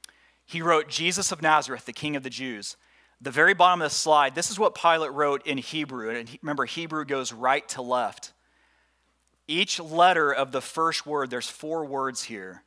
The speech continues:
And each letter, if you take each letter of the first four words, it makes an acrostic. It's Y H W H. It's the unpronounceable name of God in the Jewish language.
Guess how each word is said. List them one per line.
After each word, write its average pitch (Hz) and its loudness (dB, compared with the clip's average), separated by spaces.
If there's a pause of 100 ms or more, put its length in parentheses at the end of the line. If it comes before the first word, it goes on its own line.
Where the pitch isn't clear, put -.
(680)
And 135 -6
each 170 -4
letter, 156 4
if 127 -6
you 147 -10
take 156 -6
each 180 -8
letter 160 0
of 135 -4
the 123 -4
first 147 -4
four 151 -8
words, 123 -6 (580)
it 143 0
makes 151 0
an 147 -4
acrostic. - -4 (300)
It's - -12
Y 139 2
H 143 -6
W 131 -4
H. 127 -6
It's 120 -10
the 123 -12
unpronounceable 135 -4
name 120 -8
of 104 -14
God 110 -2
in 104 -14
the 104 -14
Jewish 110 -12
language. 98 -14